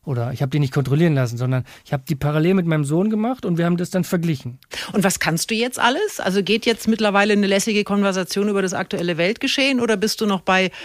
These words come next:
Speaker 2: äh, Deux croissants, s'il vous plaît?
Speaker 1: Je ne sais pas, euh, pourquoi. Je, je ne, ähm, je ne pas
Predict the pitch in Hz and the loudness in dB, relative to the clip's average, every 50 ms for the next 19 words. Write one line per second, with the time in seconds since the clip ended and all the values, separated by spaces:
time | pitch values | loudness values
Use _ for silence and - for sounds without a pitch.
0 | - - - - - 180 180 175 175 180 - 170 170 170 175 143 202 202 - - | -16 -16 -10 -4 -2 0 2 2 2 2 2 2 2 0 0 2 2 2 2 2
1 | - 190 190 175 - - 180 180 156 - 170 160 135 143 131 - 151 143 135 131 | 2 2 2 2 2 0 0 0 0 0 0 -2 -2 -2 -4 -2 0 0 0 0
2 | - _ _ _ _ _ _ - 285 269 262 190 143 131 131 135 143 143 139 131 | -4 _ _ _ _ _ _ -20 -14 -6 -2 0 2 4 4 4 4 4 4 4
3 | 110 - 135 120 - 190 240 240 208 160 147 165 180 160 - 262 220 151 139 131 | 2 0 -2 2 4 6 6 8 8 6 4 2 0 -4 -6 -2 0 2 2 2
4 | 117 - - 139 127 - - 139 135 131 123 123 131 139 160 190 175 143 131 127 | 0 0 0 -2 -2 -2 -2 0 2 2 2 2 0 -2 -4 -4 -4 -2 -2 0
5 | 139 151 147 147 143 139 139 165 190 226 240 262 277 277 277 277 269 269 262 240 | 2 2 2 2 2 0 -2 -4 -6 -8 -12 -14 -16 -18 -20 -20 -18 -14 -10 -8
6 | 185 156 139 135 170 180 185 190 196 196 190 185 175 196 226 247 269 277 294 285 | -6 -4 -2 0 2 4 6 6 6 4 4 2 2 0 -4 -8 -14 -16 -18 -18
7 | 302 311 311 262 165 160 160 156 151 147 151 147 180 262 262 285 285 277 240 220 | -18 -14 -8 -6 -4 -2 -2 -2 -2 -2 -2 -4 -6 -8 -10 -14 -12 -12 -10 -8
8 | 202 131 135 156 165 170 185 196 185 - - 180 180 175 170 165 165 180 233 | -6 -2 0 2 4 6 6 4 2 2 0 2 4 4 4 4 2 0 -2